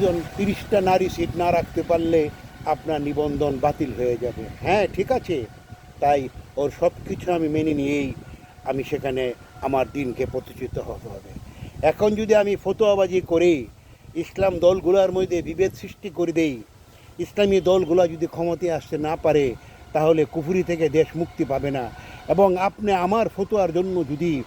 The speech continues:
ইসলাম দলগুলো ক্ষমতায় আসতে না পারে, বুঝে নেন হাসরের দিন আল্লাহর কাছে আপনাকেও আমাকে জবাবদিহি করতে হবে। কারণ যেখানে পরিষ্কার ভাষায় বলা হয়েছে, যেখানে হারাম দ্বারা গঠিত, হারাম প্রতিষ্ঠিত,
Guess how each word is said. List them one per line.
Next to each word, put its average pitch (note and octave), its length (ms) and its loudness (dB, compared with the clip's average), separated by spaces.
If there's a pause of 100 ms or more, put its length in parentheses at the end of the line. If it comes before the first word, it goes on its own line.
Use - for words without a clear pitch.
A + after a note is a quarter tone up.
(440)
ইসলাম F#3+ 300 2 (120)
দলগুলো E3 340 4 (100)
ক্ষমতায় E3+ 400 2
আসতে - 180 -6 (100)
না E3 60 2 (100)
পারে, D3 200 2 (480)
বুঝে D#3+ 280 4
নেন D#3 220 4 (100)
হাসরের D3+ 420 0
দিন C#3+ 120 0 (400)
আল্লাহর D3+ 380 4
কাছে C#3 240 -4 (440)
আপনাকেও E3 400 0 (100)
আমাকে D3+ 240 -2 (120)
জবাবদিহি C3+ 480 0
করতে C3 300 -8
হবে। A#2+ 200 -4 (480)
কারণ E3+ 180 6 (100)
যেখানে A#3 340 4 (420)
পরিষ্কার A3+ 440 2 (100)
ভাষায় F#3 340 0
বলা F3 200 4
হয়েছে, F3+ 340 4 (540)
যেখানে F#3+ 300 0 (120)
হারাম F#3 300 4 (100)
দ্বারা F3+ 180 4 (120)
গঠিত, E3+ 220 0 (160)
হারাম F3 260 4 (100)
প্রতিষ্ঠিত, E3+ 460 -4